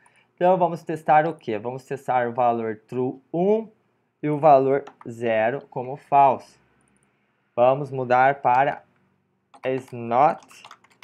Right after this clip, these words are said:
em-, opa, empty money, tá bom? Is not empty money.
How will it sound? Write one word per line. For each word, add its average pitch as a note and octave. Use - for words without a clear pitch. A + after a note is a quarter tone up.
em-, B2
opa, -
empty -
money, C3
tá A2+
bom? E3+
Is D#3+
not A2
empty A2+
money. C3